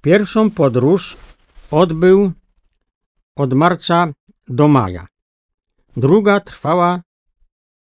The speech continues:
w sierpniu i wrześniu. Cel jego misji i uprawnienia, jakie posiadał, okryte były całkowitą tajemnicą.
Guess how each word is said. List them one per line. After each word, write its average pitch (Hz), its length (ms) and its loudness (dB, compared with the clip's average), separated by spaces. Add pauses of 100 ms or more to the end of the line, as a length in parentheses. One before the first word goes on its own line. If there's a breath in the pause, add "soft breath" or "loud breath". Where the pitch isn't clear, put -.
w - 80 -20
sierpniu 175 440 0
i 160 120 0
wrześniu. 110 560 -6 (1300)
Cel 214 300 2
jego 143 340 2
misji 127 680 -2 (520)
i 156 180 0
uprawnienia, 151 800 0
jakie 127 300 -4
posiadał, 123 640 -8 (1040)
okryte 170 640 0
były 185 360 2
całkowitą 160 840 -4
tajemnicą. 123 720 -4